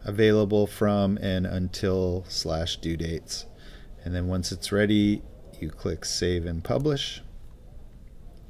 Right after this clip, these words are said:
And that's it. So it's a lot easier than the older way of doing it.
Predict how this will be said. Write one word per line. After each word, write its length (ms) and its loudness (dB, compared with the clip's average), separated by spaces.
And 320 -4
that's 320 -2
it. 220 2
So 160 2
it's 140 0
a 60 2
lot 320 6
easier 420 4
than 220 6
the 180 4
older 440 2
way 220 4
of 160 -2
doing 320 2
it. 180 2